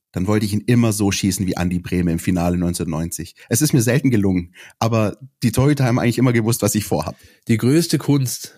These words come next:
Speaker 2: ist es, den Elfmeter so zu schießen, dass auch wenn der Torwart deine Ecke hat, er keine Chance hat, an diesen Ball ranzukommen. Und genau so einen Elfmeter hat Bremen damals geschossen. Und das nicht gegen irgendwen, sondern gegen Goicoechea,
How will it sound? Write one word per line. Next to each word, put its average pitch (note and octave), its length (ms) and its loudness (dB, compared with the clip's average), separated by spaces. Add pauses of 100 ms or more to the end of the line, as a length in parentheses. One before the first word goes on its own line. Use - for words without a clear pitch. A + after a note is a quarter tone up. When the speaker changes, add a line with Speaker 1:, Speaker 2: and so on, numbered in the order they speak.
Speaker 2:
ist A#2 220 0
es, - 360 -4 (1300)
den - 60 -6
Elfmeter B2+ 440 0
so C#3 180 2
zu C#3 140 0
schießen, B2+ 920 0
dass G2+ 300 -2
auch G#2+ 200 0
wenn A#2 160 2
der G#2+ 220 0
Torwart C#3 400 0
deine G#2+ 240 0
Ecke A#2+ 320 0
hat, - 320 -4 (320)
er - 140 -6
keine A#2+ 340 0
Chance A#2 420 0
hat, - 180 -4
an G#2 120 -4
diesen G2+ 260 -2
Ball C3 200 2
ranzukommen. G2 600 -4 (400)
Und G2 120 -4
genau A2 420 2
so B2 180 4
einen B2+ 100 2
Elfmeter G2+ 460 -2
hat A2 140 -2
Bremen G#2 260 0
damals G2 300 -2
geschossen. - 400 -6 (420)
Und G#2 160 2
das A#2 160 0
nicht A#2+ 140 -2
gegen G#2+ 260 0
irgendwen, C3 720 0 (240)
sondern A2 220 2
gegen A2 200 0
Goicoechea, A2 800 0